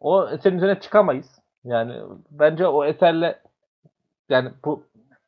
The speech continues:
e, videonun veya bu işte eserin, ya, için altına, yanına bir yerine o şey sıkıştıralım. O metni.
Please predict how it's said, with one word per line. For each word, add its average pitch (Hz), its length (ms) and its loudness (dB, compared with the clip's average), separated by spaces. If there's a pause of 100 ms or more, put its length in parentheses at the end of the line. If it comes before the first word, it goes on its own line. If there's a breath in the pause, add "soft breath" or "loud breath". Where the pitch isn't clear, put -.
(140)
e, 117 180 -14
videonun 147 580 -4
veya 123 340 0
bu - 280 -12 (200)
işte - 220 -12 (220)
eserin, 147 440 -2 (1000 soft breath)
ya, - 140 -12 (200)
için 151 300 -10
altına, 135 720 -2 (120)
yanına 131 440 -2
bir 135 60 -8
yerine 131 380 -2 (280 soft breath)
o - 360 -2 (280)
şey 143 200 0
sıkıştıralım. 160 600 -8 (440)
O 139 120 0
metni. 131 360 -6